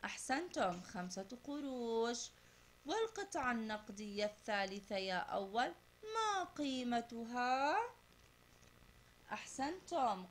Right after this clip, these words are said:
قرشاً واحداً. إذن خمسون زائد خمسة خمسة وخمسون، وزائد واحد، إذن المجموع يساوي ستة وخمسون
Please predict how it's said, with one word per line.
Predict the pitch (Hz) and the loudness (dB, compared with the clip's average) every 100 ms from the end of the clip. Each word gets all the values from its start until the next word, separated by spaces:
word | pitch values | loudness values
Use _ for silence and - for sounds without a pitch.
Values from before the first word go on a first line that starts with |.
| - | 2
قرشاً | 220 196 - 240 233 277 | 2 2 0 2 4 2
واحداً. | 339 381 381 381 311 208 190 175 - - - - | 0 -2 -2 -2 -6 2 2 2 -2 -20 -10 0
إذن | 277 233 226 302 392 - - - | 0 2 2 0 -4 -18 -18 -2
خمسون | 262 262 269 - 392 349 302 302 427 - - - - | 2 2 2 0 0 0 2 0 -2 -10 -20 -18 -12
زائد | 208 269 294 285 - 208 | 2 6 6 4 0 -4
خمسة | - - 226 226 226 277 359 494 - - - - | -6 -2 -2 -2 -2 0 0 -2 -12 -20 -10 -4
خمسة | 415 440 349 294 | -2 0 0 0
وخمسون، | 285 302 285 269 - 277 277 277 285 - - - | 0 0 0 -2 -2 -2 0 0 -2 -6 -16 2
وزائد | 269 269 226 196 123 180 180 | 4 4 4 2 0 -4 -2
واحد، | 185 202 - 339 - - | 0 0 0 -2 -4 -8
إذن | 190 196 190 | -2 -2 -2
المجموع | 170 175 214 - 208 208 214 247 381 - - - - - | -4 -4 -4 -6 -6 -4 -4 -2 -4 -8 -20 -20 -18 -8
يساوي | 220 220 220 196 190 247 294 | -4 -2 2 2 2 0 -4
ستة | - 403 - 202 185 175 175 170 | -6 -8 -2 -2 0 -2 -2 -4
وخمسون | - 175 175 - 294 392 | -4 -8 -8 -6 -6 -6